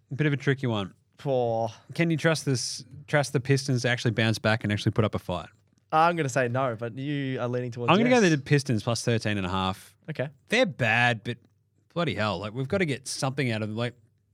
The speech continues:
Speaker 1: Ivy and Cunningham was so bad today. The Suns might put in half-assed effort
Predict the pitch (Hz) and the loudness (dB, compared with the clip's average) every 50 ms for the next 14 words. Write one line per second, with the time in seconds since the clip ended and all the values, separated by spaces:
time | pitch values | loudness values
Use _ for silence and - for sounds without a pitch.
0 | _ _ - 135 160 202 220 202 214 208 190 175 156 139 147 147 151 151 139 139 | _ _ 0 2 2 2 2 2 0 0 2 2 2 2 0 0 2 2 2 2
1 | 127 113 107 - - - 127 131 123 107 110 107 110 113 113 - 95 85 82 80 | 2 0 -2 -2 -2 -2 0 0 0 0 0 0 0 -2 -4 -6 -6 -6 -6 -8
2 | 80 - _ _ _ _ _ _ _ _ _ _ _ _ 120 113 - - 131 127 | -10 -12 _ _ _ _ _ _ _ _ _ _ _ _ -4 -4 -2 0 0 2
3 | 135 143 131 117 120 117 110 98 - 123 117 104 95 - 104 107 110 107 98 - | 2 2 2 2 2 0 0 0 0 0 0 0 -2 0 0 2 2 0 0 0
4 | 98 98 95 - - 98 92 - 92 78 | -2 -2 -2 -2 -4 -6 -6 -6 -8 -12